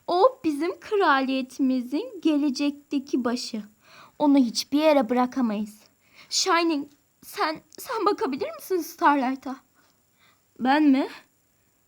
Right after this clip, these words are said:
Şey, biz Cadence'la ikimiz, bilemiyorum, bunu Cadence'a sormamız lazım. Sonra senin annen bildiğin annen evimize geldi. Merhaba.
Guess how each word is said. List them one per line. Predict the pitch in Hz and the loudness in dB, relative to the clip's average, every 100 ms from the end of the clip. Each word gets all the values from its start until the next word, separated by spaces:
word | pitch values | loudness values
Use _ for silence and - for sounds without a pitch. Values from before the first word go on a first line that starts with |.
| _ _ | _ _
Şey, | - - 359 302 262 | -14 -6 -4 -4 -4
biz | 311 277 - _ - | -6 -6 -14 _ -10
Cadence'la | 349 294 302 302 - 330 302 277 294 | -6 -4 -2 -4 -6 -4 -2 -4 -8
ikimiz, | - 349 311 294 - - - - _ _ | -10 -6 -4 -6 -14 -20 -20 -20 _ _
bilemiyorum, | 302 359 427 403 294 269 | 0 0 0 0 0 0
bunu | 320 523 | -2 -4
Cadence'a | - 359 494 480 320 | -2 0 0 0 -4
sormamız | 302 285 247 254 240 240 | -2 0 2 2 0 -2
lazım. | 240 240 226 254 - _ _ _ _ | -4 -4 -4 -6 -8 _ _ _ _
Sonra | _ - 370 453 339 226 254 339 - | _ -12 -10 -6 -4 -4 -6 -12 -12
senin | 311 311 311 - | -10 -8 -8 -8
annen | 311 349 311 254 233 | -6 -6 -4 -4 -4
bildiğin | 214 190 214 214 - | -8 -6 -6 -8 -6
annen | 240 262 240 214 247 - _ _ - | -2 -2 -2 -4 -8 -10 _ _ -4
evimize | 254 233 214 226 | -2 -2 -6 -10
geldi. | 208 202 - - - _ _ _ _ _ _ _ - _ _ _ _ | -10 -12 -14 -16 -20 _ _ _ _ _ _ _ -20 _ _ _ _
Merhaba. | 277 269 254 247 240 | 0 0 0 -2 -6